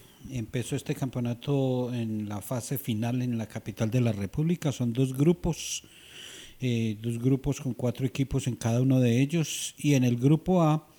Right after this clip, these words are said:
Caldas empató dos dos con Atlántico. Y en el otro partido, Cundinamarca venció cuatro tres a Bogotá.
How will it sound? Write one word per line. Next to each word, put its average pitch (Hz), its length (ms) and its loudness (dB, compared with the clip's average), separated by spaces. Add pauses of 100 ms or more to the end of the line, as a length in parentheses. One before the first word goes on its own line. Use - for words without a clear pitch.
(360)
Caldas 135 400 2
empató 123 480 2
dos 127 380 4
dos - 540 0 (100)
con 113 180 0
Atlántico. 143 800 2 (420)
Y 120 140 -2
en 113 80 2
el 113 160 2
otro 127 180 -4
partido, 123 800 2
Cundinamarca 113 680 0
venció 117 320 0
cuatro 131 420 0
tres 127 480 -2
a 135 140 -2
Bogotá. 113 580 2